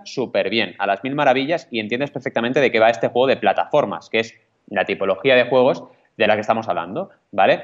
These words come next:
Básicamente, Super Red Hot Hero es una especie de, eh, robot, bueno, es un superhéroe que tiene posibilidad de lanzar magma, lanzar fuego, ¿vale? Y tiene que enfrentarse a los malvados, malvadísimos, eh, Wazam Army, ¿vale?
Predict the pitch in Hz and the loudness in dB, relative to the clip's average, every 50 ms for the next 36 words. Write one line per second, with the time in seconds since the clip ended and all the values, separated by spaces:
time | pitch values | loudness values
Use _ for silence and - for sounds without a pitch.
0 | - - - 151 156 196 202 202 180 175 180 180 175 208 208 208 214 - - - | -6 -2 0 2 2 2 2 0 0 0 -2 0 2 2 2 2 2 -2 -6 -8
1 | 143 123 123 120 123 135 135 147 147 147 - - 156 156 170 185 185 - - 117 | -2 0 2 2 2 0 -2 -4 -6 -6 -4 -2 2 2 2 2 2 0 -2 -4
2 | 117 117 - - 123 117 110 - - 131 120 - 123 113 107 110 107 104 - - | -4 -4 -6 -6 -6 -6 -6 -2 0 -2 0 0 0 0 2 4 4 2 2 0
3 | - 92 101 98 98 95 - 101 104 127 151 156 - - - 101 104 104 92 76 | -2 -2 0 0 0 0 2 2 4 4 4 4 2 0 -4 -4 -4 -4 -4 -4
4 | - 101 101 - 117 113 113 110 - 127 - 113 117 117 123 110 110 98 107 110 | -4 -4 -4 -6 -8 -10 -8 -8 -4 -2 0 2 2 2 2 0 0 0 -2 -2
5 | 113 107 - 123 117 - 120 104 104 120 127 123 110 98 90 - - 107 101 101 | -4 -2 -2 -4 -4 -2 -4 -2 2 2 4 4 2 0 0 -2 -2 -2 -2 -2
6 | 101 - 123 120 104 101 120 131 135 131 123 135 165 143 110 95 - - 110 107 | 0 2 2 2 2 0 -2 -2 -2 -2 -4 -6 -4 -4 -6 -6 -4 -2 0 0
7 | 110 107 - - 127 127 127 127 156 190 - _ _ _ _ _ - 113 101 98 | 0 -2 -4 -4 -4 -4 -2 -2 -4 -6 -8 _ _ _ _ _ -2 0 2 2
8 | 131 165 - - - - 143 135 151 160 175 180 190 160 - 170 165 156 160 156 | 2 0 -2 -6 -10 -8 -4 0 0 2 2 2 0 0 0 -2 0 2 2 2
9 | 156 - - 180 190 - - 120 139 156 170 165 147 156 156 151 143 139 131 127 | 2 2 -2 -4 -4 -2 0 0 2 4 4 2 0 -2 -6 -8 -8 -8 -8 -8
10 | 120 117 113 127 139 131 120 113 135 165 175 151 143 131 120 - - 131 135 131 | -6 -4 -2 0 2 2 2 4 2 2 2 2 0 -2 -4 -6 -6 -6 -4 -2
11 | 123 117 113 117 196 - - 196 196 180 175 170 160 - - _ _ _ _ _ | -2 -2 -2 -2 -4 -6 -6 -6 -4 -2 -2 -2 -2 -4 -8 _ _ _ _ _
12 | - - 123 120 110 110 107 107 107 101 101 101 92 - 120 151 175 160 170 175 | -4 0 0 2 2 4 4 4 4 4 2 2 0 2 2 2 2 2 0 -2
13 | 165 165 160 160 - - 143 139 143 113 101 95 90 90 95 117 143 202 202 | -4 -4 -8 -6 -2 0 2 2 2 -2 -6 -10 -6 -4 -2 -2 -2 -2 -4